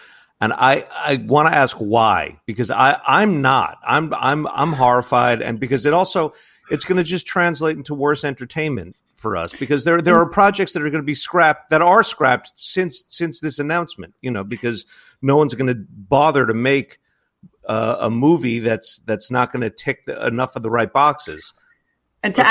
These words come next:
Speaker 2: add to that real quick, let
Speaker 3: Yeah.
Speaker 2: me just say the other aspect we should mention. It's not just domestic identity politics, but if you look at how Hollywood is dealing with China right now, literally you have movie studios like Disney who claim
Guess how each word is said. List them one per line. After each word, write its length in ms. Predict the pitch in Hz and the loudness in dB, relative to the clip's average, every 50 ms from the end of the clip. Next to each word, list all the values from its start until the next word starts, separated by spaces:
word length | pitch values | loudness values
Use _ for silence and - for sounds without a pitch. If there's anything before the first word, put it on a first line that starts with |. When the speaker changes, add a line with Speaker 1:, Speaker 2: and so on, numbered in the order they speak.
| 233 | 2
Speaker 2:
add 60 | 262 269 | 2 2
to 100 | 294 233 | 2 2
that 180 | 240 226 196 | 2 2 2
real 140 | 214 208 208 | 0 -4 -4
quick, 180 | - 233 220 - | -4 -4 -2 0
let 140 | 135 98 208 | -2 -2 -2
Speaker 3:
Yeah. 60 | 208 | -4
Speaker 2:
me 40 | 196 | -10
just 160 | 214 196 _ - | -12 -12 _ -8
say 80 | 208 196 | -8 -6
the 160 | 170 175 170 | -6 -4 -2
other 260 | - - - 185 185 | -2 -2 -2 -2 -2
aspect 400 | - 170 175 175 - 202 185 180 | 0 0 -2 -2 -4 -8 -8 -6
we 100 | - 175 175 | -8 -8 -6
should 240 | - 185 175 156 | -6 -6 -4 -2
mention. 360 | 165 165 165 165 - 202 190 180 | -2 -4 -4 -4 -6 -8 -6 -6
It's 200 | 160 156 - 170 | -8 -8 -6 -2
not 220 | 165 170 165 160 | 0 0 0 -2
just 280 | - 170 160 160 - - | -4 -6 -6 -6 -2 -2
domestic 560 | 160 151 147 151 156 - - - 156 151 - | 0 0 0 0 -2 -4 -2 -4 -4 -2 -2
identity 460 | - 156 143 139 151 147 156 156 170 | -2 -2 -2 -2 -2 -2 -2 -4 -4
politics, 640 | 165 - 190 190 196 202 202 - 240 226 226 - - | -4 0 0 0 0 0 -2 -2 -4 -4 -4 -6 -8
but 180 | - 180 165 | -6 -6 -4
if 180 | - 170 170 - | -4 -6 -6 -4
you 140 | 175 165 160 | -4 -2 -2
look 180 | 180 190 185 | -2 -4 -4
at 120 | 202 190 - | -4 -6 -2
how 260 | - 175 170 170 165 | 0 2 2 2 2
Hollywood 460 | 160 170 170 170 165 160 156 160 147 | 2 2 2 2 2 2 0 0 0
is 100 | 147 139 | -2 -2
dealing 300 | - 160 160 156 156 151 | 0 0 0 0 0 0
with 120 | 143 139 143 | -2 -4 -4
China 360 | - - 147 143 151 175 180 | -2 0 0 0 0 0 0
right 240 | 185 202 202 202 208 | 0 0 0 0 0
now, 320 | 214 214 214 214 220 220 - - - - | 2 2 2 2 0 -4 -8 -20 -14 -6
literally 420 | - 196 196 202 202 190 185 175 165 | -4 0 2 2 2 2 2 4 4
you 140 | 165 165 180 | 4 4 2
have 120 | 175 151 | 0 0
movie 240 | 156 170 170 170 175 | 0 -2 0 0 -2
studios 400 | 170 - - 160 156 151 143 151 | -4 -2 -2 0 0 0 0 0
like 180 | 151 147 - | -2 -4 -2
Disney 360 | - 165 165 156 156 160 147 139 | -2 -2 -2 -2 -2 -2 -2 -2
who 160 | 143 151 143 | -4 -6 -8
claim 600 | - - - 190 190 185 185 180 175 165 156 | -8 -6 -2 0 2 2 2 0 0 -2 -4